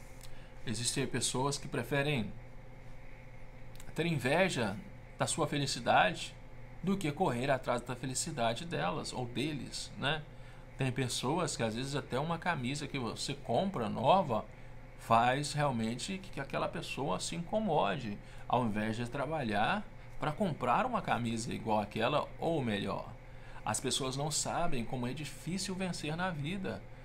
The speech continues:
né? Você que tá me vendo agora, amor da minha vida, você sabe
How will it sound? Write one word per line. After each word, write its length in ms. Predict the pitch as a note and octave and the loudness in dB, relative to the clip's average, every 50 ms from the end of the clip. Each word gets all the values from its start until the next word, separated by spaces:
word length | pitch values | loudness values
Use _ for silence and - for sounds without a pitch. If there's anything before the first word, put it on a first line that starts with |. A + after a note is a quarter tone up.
| - - - | -14 -12 -4
né? 180 | - B2+ D3+ D#3 C3+ | 0 0 0 2 0
Você 400 | C3 A#2 - - - F#3 A#3+ C#4+ | -2 -2 -2 0 0 0 0 0
que 100 | - - | -2 -2
tá 100 | - G3+ | -2 -2
me 140 | F3+ D#3+ C3+ | 0 0 0
vendo 240 | C3+ C#3+ D3 C#3 | 0 0 2 2
agora, 380 | B2 A#2 A#2 B2+ E3+ A3+ A#3 G3 | 2 2 4 4 4 6 6 4
amor 280 | D#3 C#3 C3 B2+ B2 A#2+ | 4 2 2 0 0 0
da 60 | A#2+ | 0
minha 180 | A#2+ A#2 A2+ | 2 0 0
vida, 380 | G#2+ A2+ G#2+ G#2+ G2+ F#2+ G2 - - - - - - | 0 0 0 -2 0 -2 -4 -6 -8 -10 -12 -8 -6
você 220 | C#3+ - - B3 | -4 -4 -2 -4
sabe 500 | B3+ - - F3 E3+ G3 F#3 D#3+ G#2+ - | -4 -4 -2 2 2 2 2 2 0 -4